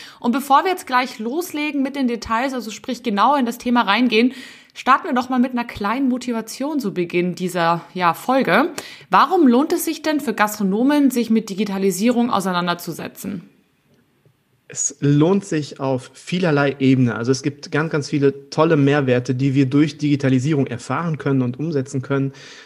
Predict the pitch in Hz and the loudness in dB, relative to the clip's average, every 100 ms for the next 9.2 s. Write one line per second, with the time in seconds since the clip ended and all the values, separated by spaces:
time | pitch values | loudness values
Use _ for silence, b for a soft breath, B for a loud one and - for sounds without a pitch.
0 | B - 127 127 127 123 123 160 - - | B -2 2 4 4 2 0 -4 -6 -4
1 | 131 139 131 127 - - 123 165 170 - | -2 2 2 2 -2 -4 0 2 2 0
2 | - 127 127 247 - - - 127 170 135 | 0 0 2 2 2 0 0 0 0 -4
3 | 143 139 139 131 131 120 117 139 180 - | -4 -2 -2 -2 -4 -4 -2 -2 -2 0
4 | 160 131 131 127 123 - 165 165 156 156 | 0 0 -4 -4 -4 -2 0 2 0 0
5 | 226 139 107 110 - B B - 160 160 | 2 2 -2 -6 -12 B B -6 2 4
6 | 165 165 - B B 131 135 156 165 160 | 6 4 0 B B 2 4 4 0 -2
7 | 160 233 226 127 - 135 147 175 180 175 | -2 -2 -2 -2 0 0 2 2 0 0
8 | 147 131 135 160 180 139 135 127 127 127 | 0 2 2 0 0 -2 0 0 0 0
9 | 131 127 | -2 -4